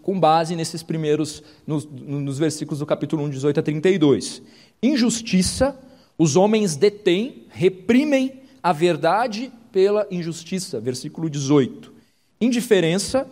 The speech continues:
os homens ignoram os atributos de Deus claramente revelados na criação. Ignoram. Ingratidão, os homens recusam glorificar,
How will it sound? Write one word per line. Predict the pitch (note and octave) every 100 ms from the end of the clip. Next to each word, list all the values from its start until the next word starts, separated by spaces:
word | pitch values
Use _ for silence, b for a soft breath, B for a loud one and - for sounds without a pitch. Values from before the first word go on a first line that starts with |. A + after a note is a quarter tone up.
| - b b b _
os | D#3+ D3+
homens | G3+ A#3 F3+
ignoram | G3 E3+ G3+ F3+ G3+ B3+ G#3+ C3 G#2 - -
os | C3+ C#3+
atributos | E3 D#3 C3 B2 G#3+ A#3 A#3 F#3
de | F3
Deus | C3 C#3+ D#3+ - B B B -
claramente | F3+ G#3 B3 B3 G3+ E3+ G3+ F#3+
revelados | F3 E3 D#3+ C3+ D3 F3 F3 D#3
na | D3+
criação. | - F3+ F#3 - D3 C3 G2+ - - _ _ _ _
Ignoram. | - A2+ D3 C3+ C#3 G2+ F#2 - _ _ _ _ _ _ _ -
Ingratidão, | B3+ C4 G#3 - D3+ C3+ D3 G#3+ - - - _ _ _ _ -
os | C#3+
homens | F3 G3+ F#3
recusam | D#3 F3+ - - G3 C#4 G#3+ F3
glorificar, | D3+ F3 E3+ - D#3+ E3 D#3 F#3 G#3+ - _